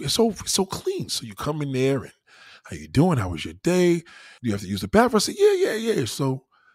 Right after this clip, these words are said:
I go in the bathroom. Bathroom's clean as fuck. You know what I mean? So I get in the room. It was a different room now, right? Different room. And they had the thing, you know, like, you, when you go in the massage, it has the hole on the, on the, on the thing where you put your face down and shit. And, um,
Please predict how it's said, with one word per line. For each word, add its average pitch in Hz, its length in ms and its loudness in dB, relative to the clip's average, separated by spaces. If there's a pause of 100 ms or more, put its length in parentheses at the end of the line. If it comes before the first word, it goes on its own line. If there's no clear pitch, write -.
(220)
I - 60 -18
go 120 140 -2
in 143 60 2
the 131 60 0
bathroom. 131 400 0
Bathroom's 143 440 2
clean 151 340 -2
as 147 120 -2
fuck. 151 340 -6 (100)
You 165 80 -6
know 170 60 -2
what 170 60 -2
I 175 40 -4
mean? 175 180 -2
So - 120 -6
I 92 60 -8
get 156 200 -2
in 135 60 -8
the 107 80 -6
room. 160 520 0 (1080)
It 131 40 4
was 117 100 2
a 104 60 -4
different 202 400 2
room 87 180 -4
now, 73 160 -16 (260)
right? 120 180 -8 (640)
Different 131 320 -6
room. 95 220 -8 (960)
And 117 100 -4
they 110 40 0
had 113 160 2
the 110 60 0
thing, 113 180 0
you 123 60 0
know, 117 100 2
like, 98 220 -4
you, 113 80 -4
when 107 100 -2
you 101 60 -6
go 117 100 2
in 110 60 2
the 110 40 0
massage, 110 380 4
it 104 40 0
has 107 140 0
the 95 80 -4
hole 117 380 4
on 98 180 -4
the, 107 140 -8
on 107 140 -4
the, 98 240 -6
on 104 100 -4
the 98 80 -4
thing 117 180 2
where 107 60 2
you 101 80 0
put - 180 -4
your 101 80 -6
face 123 240 -2
down 160 280 -2
and 156 80 -6
shit. - 260 -2 (1400)
And, 104 200 0
um, 92 540 -4